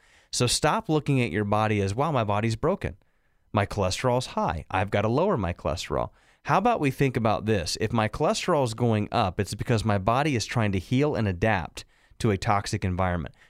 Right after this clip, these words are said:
Truth, more people have heart attacks with normal cholesterol than elevated. Truth, there is a higher death rate with lower cholesterol than high. Cholesterol is a,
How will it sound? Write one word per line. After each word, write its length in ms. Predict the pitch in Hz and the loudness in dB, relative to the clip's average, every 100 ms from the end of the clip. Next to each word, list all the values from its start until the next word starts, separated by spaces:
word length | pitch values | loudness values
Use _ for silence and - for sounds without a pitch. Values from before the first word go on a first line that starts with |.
| _ | _
Truth, 360 | - 170 101 - | 0 2 2 2
more 240 | 139 180 | 2 2
people 300 | 185 147 131 | 0 0 0
have 200 | 127 113 | 0 0
heart 200 | 131 120 | 0 0
attacks 400 | 110 127 117 - | 0 0 0 -2
with 100 | 101 | -2
normal 300 | 104 117 113 | 2 2 0
cholesterol 640 | - 107 98 - 101 98 - _ _ _ _ | 0 -2 -2 -2 0 0 -4 _ _ _ _
than 120 | 107 | 0
elevated. 540 | 104 104 95 90 78 - | 2 2 0 -2 -4 -2
Truth, 400 | - 143 90 - | 2 2 0 0
there 160 | 123 120 | 2 2
is 120 | 117 | 2
a 60 | |
higher 440 | 110 - 151 175 151 | -2 -2 0 0 0
death 360 | 127 123 - | 2 0 0
rate 340 | 113 107 104 - _ _ _ _ | 0 2 0 -4 _ _ _ _
with 220 | 110 104 | -2 0
lower 380 | 101 117 143 131 | 2 4 4 0
cholesterol 800 | - 107 101 - - 98 92 90 - _ _ _ - | 0 0 0 -2 0 2 0 -2 -8 _ _ _ -4
than 220 | 107 101 | 0 0
high. 360 | 87 98 85 73 | 2 0 0 -2
Cholesterol 580 | 127 131 - 127 117 110 | 0 0 2 2 2 2
is 100 | 101 | 0
a, 180 | 98 | -2